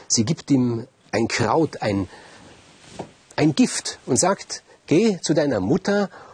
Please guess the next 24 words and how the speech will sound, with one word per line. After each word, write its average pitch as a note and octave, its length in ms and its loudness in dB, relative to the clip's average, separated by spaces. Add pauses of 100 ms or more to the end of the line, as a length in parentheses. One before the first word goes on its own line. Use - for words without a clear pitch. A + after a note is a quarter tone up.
(240)
und B2+ 400 0
sag C#3+ 380 -4
ihr, E3+ 200 2
sie C#3+ 160 0
soll E3 400 0
dieses D3+ 340 -4
Kraut A#2+ 460 -2
unter D#3+ 200 -2
die C3 120 0
Speise A2+ 460 -2
des G#2+ 200 -4
Kronos F2+ 480 -6
mischen.“ - 380 -12 (1600)
Und G#2+ 240 -4
Zeus - 680 -2 (380)
tut G#2+ 240 -8
das, - 440 -4
er G2+ 120 -8
bringt B2+ 400 -4
das G#2 160 -4
Kraut - 680 -6 (240)
Rhea, D#2+ 560 -6 (160)
seiner E2+ 300 -6
Mutter, E3 400 -8